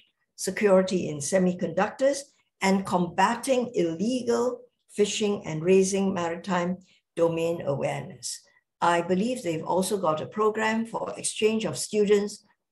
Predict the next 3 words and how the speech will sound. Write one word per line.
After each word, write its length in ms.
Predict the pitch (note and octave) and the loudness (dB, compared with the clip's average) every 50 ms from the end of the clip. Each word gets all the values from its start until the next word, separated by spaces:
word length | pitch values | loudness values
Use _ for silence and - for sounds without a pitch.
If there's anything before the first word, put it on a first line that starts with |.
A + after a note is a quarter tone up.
| _ _ - | _ _ -4
under 260 | F3 E3+ E3+ E3+ F3 | -4 -2 -2 -2 -2
stem 580 | E3+ - - - - G3+ F3 D3 A2+ - - - _ _ _ _ _ _ _ _ _ _ _ _ _ _ _ - | -2 -2 -4 -2 0 2 2 2 0 -4 -8 -16 _ _ _ _ _ _ _ _ _ _ _ _ _ _ _ -6
education. 720 | D#3 C#3+ C3+ C#3 C3+ - C#3+ C3+ C3+ C3+ - - - | -4 -4 -4 -6 -6 -6 -6 -6 -6 -6 -6 -8 -12